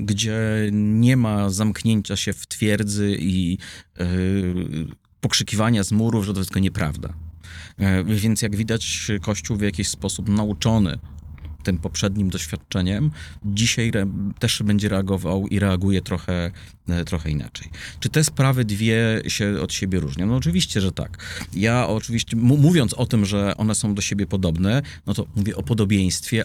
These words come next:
ale nie o tym, że to jest kserokopia, ym, dokładnie tego samego, y, jakby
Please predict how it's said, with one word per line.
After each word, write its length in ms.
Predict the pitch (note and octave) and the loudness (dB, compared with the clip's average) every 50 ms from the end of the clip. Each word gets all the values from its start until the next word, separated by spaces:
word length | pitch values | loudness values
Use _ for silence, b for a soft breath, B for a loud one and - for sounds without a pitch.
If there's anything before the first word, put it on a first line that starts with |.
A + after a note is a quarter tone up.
| - | 0
ale 180 | G2+ G2 G2+ G#2 | -2 0 2 2
nie 160 | G#2 G2+ - | 2 2 0
o 100 | - F#2 | -2 -4
tym, 180 | - - G2+ G2 | -4 -2 -2 0
że 100 | G2+ F#2+ | 0 -2
to 120 | - F#2+ | -2 -2
jest 180 | G2 F#2+ - - | -2 -2 -4 -6
kserokopia, 880 | - - - - A2+ F#2+ F2+ C#2+ C2+ - - - - - E2 D#2+ D#2+ D#2 B B B B B B B F#2+ | -4 -4 -2 0 0 0 0 -2 -2 -2 -2 -2 -2 0 0 -2 -2 -2 B B B B B B B 0
ym, 760 | G2 G2 F#2 F#2 F#2+ F#2+ F#2 F#2 G2+ G2+ G2 G2 G2 E2+ G2+ | 2 2 2 2 2 2 2 2 2 2 2 2 2 0 0
dokładnie 480 | G2+ - - A2 G2 F#2 G2+ G2+ G2+ | 0 0 0 0 0 2 2 0 0
tego 220 | - - F#2+ G2 G2 | 0 0 -2 -2 -2
samego, 800 | - - G2 F#2 F#2+ F#2+ F#2 G2 F#2 F#2 F#2+ F#2+ F#2+ F#2 F#2+ F#2+ F#2+ | -2 -2 -2 0 0 0 0 0 0 0 0 0 0 -2 -2 -2 -2
y, 760 | F#2+ F#2 F#2 F#2 F2+ F2+ F#2 F#2+ F#2+ F#2 F#2 F#2+ F2+ F#2 G2+ G#2+ - B B B B B B | -2 -2 -2 -2 -2 -2 -4 -4 -4 -4 -4 -4 -4 -6 -6 -8 -8 B B B B B B
jakby 220 | G2 G2 G#2+ - | -2 -2 -2 -2